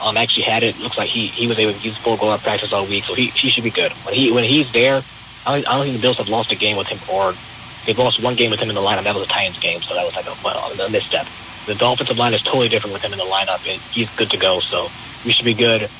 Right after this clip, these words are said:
Uh, Matt Judon is gonna be either matching up between him or Dawkins. Um,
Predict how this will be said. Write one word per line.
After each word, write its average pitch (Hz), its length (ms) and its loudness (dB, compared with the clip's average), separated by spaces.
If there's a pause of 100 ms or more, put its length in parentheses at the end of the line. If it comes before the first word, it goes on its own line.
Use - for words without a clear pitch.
(280)
Uh, 113 240 2
Matt 120 220 2
Judon 127 340 4
is 113 80 -2
gonna 117 160 2
be 113 80 -2
either 120 200 2 (520)
matching 123 260 2
up 127 80 2
between 117 320 2
him 135 140 2
or 117 60 2
Dawkins. 147 640 2
Um, 107 240 0